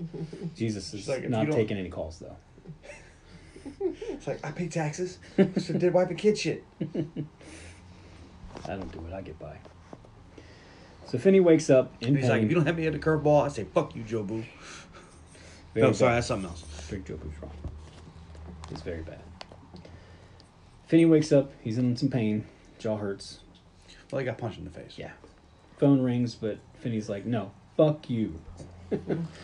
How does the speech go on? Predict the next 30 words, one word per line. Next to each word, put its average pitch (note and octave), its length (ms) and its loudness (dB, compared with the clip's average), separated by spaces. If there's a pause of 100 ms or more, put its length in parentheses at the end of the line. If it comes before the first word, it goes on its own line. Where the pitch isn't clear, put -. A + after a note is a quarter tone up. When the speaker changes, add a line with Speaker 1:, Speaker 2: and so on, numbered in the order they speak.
(140)
Speaker 2:
he's B2+ 220 -2
pissed, - 580 -2
but G#2+ 320 -4 (800)
eventually A2 380 -4
he A2 140 -4
answers G2+ 280 -4
the G#2+ 80 -6
phone G#2 200 -6
anyway. F2+ 600 -8
He B2 60 -10
screams A#2+ 360 -2
at G#2+ 80 -2
the G#2+ 60 -6
person G2 520 -8 (140)
on A2+ 100 -4
the G#2 80 -4
other F#2+ 140 -6
line, B2+ 340 0
but A#2 160 -4
it's G#2 120 -14
Vance, - 640 -6
the A2 80 -6
big G2 240 -4
bully G#2+ 260 0
that E2+ 140 -8
went D#2+ 160 -10
missing. C#2+ 360 -14 (380)
He B2 60 -4
says, G#2+ 260 -4
"Look, A#2 340 -2